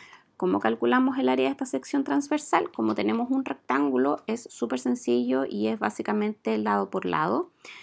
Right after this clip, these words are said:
que serían estos veinte centímetros por veinticinco centímetros,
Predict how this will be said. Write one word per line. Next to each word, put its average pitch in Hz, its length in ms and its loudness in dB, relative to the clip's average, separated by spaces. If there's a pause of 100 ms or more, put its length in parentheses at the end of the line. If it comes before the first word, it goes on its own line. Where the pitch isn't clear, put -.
(260)
que 202 140 -2
serían 202 540 0
estos 202 320 -4
veinte 190 540 -2
centímetros 240 840 -2 (140)
por - 360 2
veinticinco 196 800 -4
centímetros, 247 800 -2